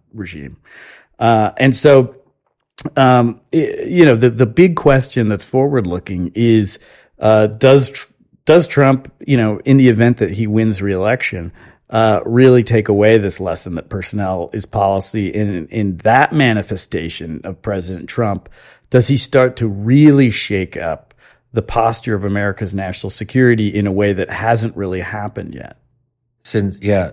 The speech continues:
Speaker 2: since World War Two, I guess. So if Trump decided that he wanted to withdraw from nato,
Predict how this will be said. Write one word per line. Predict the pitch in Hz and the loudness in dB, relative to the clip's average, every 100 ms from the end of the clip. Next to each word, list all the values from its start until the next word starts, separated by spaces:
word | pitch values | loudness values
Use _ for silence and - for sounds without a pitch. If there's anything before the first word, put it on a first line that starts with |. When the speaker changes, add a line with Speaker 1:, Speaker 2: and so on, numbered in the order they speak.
| - | -12
Speaker 2:
since | - 90 - | -14 -12 -8
World | 95 85 | -8 -6
War | 90 87 | -8 -8
Two, | - 101 | -4 -4
I | 87 | -4
guess. | 82 85 | -6 -8
So | - - 101 - - | -4 2 2 0 -4
if | 123 131 | 0 0
Trump | - 175 151 | 2 0 2
decided | 120 - 107 98 98 92 85 - | 0 0 2 2 2 2 0 -4
that | 92 | -4
he | 85 92 | -2 -4
wanted | 85 85 90 87 | -2 -2 -2 -4
to | - 92 85 85 82 78 - _ | -6 -6 -4 -4 -6 -10 -16 _
withdraw | - 92 85 - 92 85 85 | -8 -4 -4 -2 0 2 0
from | - 87 85 | -4 -6 -2
nato, | 87 90 87 80 76 - | 0 0 0 0 -4 -8